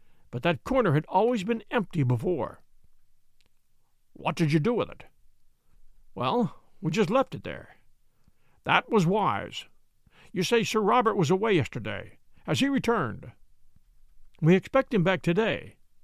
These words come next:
"When did Sir Robert give away his sister's dog?" "It was just a week ago today. The creature was howling outside the old well house, and Sir Robert was in one of his tantrums that morning. He caught it up, and I thought he would have killed it.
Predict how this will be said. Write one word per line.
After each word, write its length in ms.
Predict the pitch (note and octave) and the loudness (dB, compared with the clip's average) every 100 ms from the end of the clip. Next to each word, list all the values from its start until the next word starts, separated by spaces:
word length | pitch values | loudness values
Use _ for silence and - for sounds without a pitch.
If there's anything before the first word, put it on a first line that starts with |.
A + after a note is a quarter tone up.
| - - _ _ - - - | -20 -20 _ _ -20 -20 -8
"When 220 | B2 G3+ | -2 0
did 160 | C4+ G#3+ | 0 -2
Sir 120 | A#3+ | -2
Robert 340 | A3+ A#3 G3+ | 2 2 2
give 200 | C3+ A3 | 4 4
away 220 | G#3 A3 F#3 | 4 0 0
his 100 | - | 0
sister's 420 | A#3 - F#3 A2+ | -2 0 0 0
dog?" 520 | C3+ F3 G2+ E2 - - - _ _ - - - - - _ _ - | 0 -2 -2 -8 -18 -20 -20 _ _ -20 -20 -20 -20 -20 _ _ -6
"It 60 | C3+ | 0
was 140 | C#3 | 0
just 240 | C#4 C#4 | 0 0
a 60 | G3+ | 0
week 260 | G3 D4+ G#3 | 4 2 2
ago 280 | F3 G#3 | 0 2
today. 560 | F#3 E3+ F#3+ C#3+ F2 - - _ - | 2 0 0 -4 -6 -14 -20 _ -16
The 100 | - | -10
creature 340 | - D#4+ - A3 | 0 0 2 -2
was 140 | D#3 | -2
howling 340 | G3+ C4 F3+ | 0 2 2
outside 460 | E3+ F3 - G3 F3 | 2 -2 -2 0 0
the 140 | E3+ - | 0 0
old 280 | A#3+ F#3+ | -2 0
well 220 | C#3 A3+ C#3 | 0 0 2
house, 440 | C3+ - - - - - - | 0 -4 -10 -20 -20 -16 -8
and 120 | D3 | -4
Sir 120 | G#3+ | 0
Robert 380 | F#3+ C4 G#3 F3 | 2 2 2 0
was 160 | D3+ F3+ | 2 2
in 140 | E3 | 2
one 100 | A#3 | 0
of 80 | B3 | -2
his 120 | - - | -4 -4
tantrums 420 | A#3+ A3 F3+ B2+ | -2 0 2 2
that 180 | E3 D3+ | 2 2
morning. 460 | F3+ G#3+ A2+ - B2 _ _ _ _ _ | 0 -2 -4 -10 -18 _ _ _ _ _
He 180 | - E3+ | 0 0
caught 340 | - - A#3+ B3+ | 0 -2 0 2
it 80 | |
up, 160 | A3 - - - - - | 0 0 -10 -20 -20 -12
and 100 | - | -8
I 60 | B2+ | -2
thought 220 | C#4 C#4 | 2 4
he 40 | |
would 120 | G#3 E3+ | 6 4
have 100 | - | 2
killed 260 | C#4 G#3 | -2 -2
it. 220 | A#2 - | -6 -12